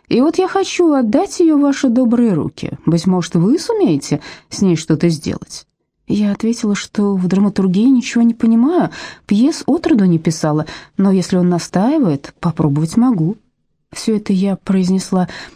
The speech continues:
упавшим голосом, ибо меня стало беспокоить вот какое подозрение. Не из-за пьесы ли звали меня, не из-за нее ли привечали? Корнею Ивановичу не захотелось самому возиться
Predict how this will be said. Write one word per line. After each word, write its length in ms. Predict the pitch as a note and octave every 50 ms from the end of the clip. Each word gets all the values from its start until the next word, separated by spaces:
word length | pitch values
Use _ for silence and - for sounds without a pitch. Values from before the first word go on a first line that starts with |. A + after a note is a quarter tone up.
| - _ -
упавшим 500 | G#3 F#3 - G#3+ F#3 - - G#3+ G3 F3
голосом, 540 | F#3 G3+ A#3+ C#4 D4+ D4 - - A3+ G3+ G3
ибо 320 | F3 E3 F#3 F#3 F#3 F#3
меня 280 | F3+ F3 F#3 F3 F#3+ C4
стало 260 | - - C4+ B3 A3
беспокоить 600 | F#3+ F#3+ F#3+ - - G3+ F#3+ - C4+ C4+ C4 C4 -
вот 160 | A3 A#3 A#3+
какое 280 | - C4+ B3 - B3 A#3
подозрение. 760 | A#3 - A3 G#3+ A#3+ B3 A#3+ - E3 D3+ C#3 C#3 C#3 C#3 C#3 - - - - - - -
Не 200 | G3 G#3 G#3+ G#3
из-за 180 | G3 F#3+ A3+ A#3+
пьесы 360 | A#3 C#4+ D#4 F#4 - - F3+
ли 200 | D3+ C#3 C3 C#3 - - -
звали 380 | G3+ F3 F#3+ F#3 F#3 E3 D3 D3+
меня, 380 | D#3+ F3+ F#3+ F3 D3 B2+ - - - - - - _ - -
не 240 | F3+ G3+ G3+ G3
из-за 160 | F#3 E3 F3+ F#3+
нее 260 | G3 G3 A3+ D#4+ F4
ли 140 | B3+ E3 C3
привечали? 760 | - - E3+ F#3 F3 E3+ F3 - - - C3+ C#3 - - _ _ _ _ _ _ _ _ _ _ -
Корнею 360 | - C4 B3 C4 C#4+ D#4 D#4
Ивановичу 400 | D#4+ E4 D#4+ D#4+ D#4+ - - D4
не 140 | C#4+ C4+ C4
захотелось 540 | B3 B3 - C#4 C4 C4 E4 E4 D#4 C#4 -
самому 440 | - - B3+ B3+ B3+ C#4 E4+ F#4
возиться 500 | E4+ C4 G3 E3+ D#3+ D3 D3 - - C#3+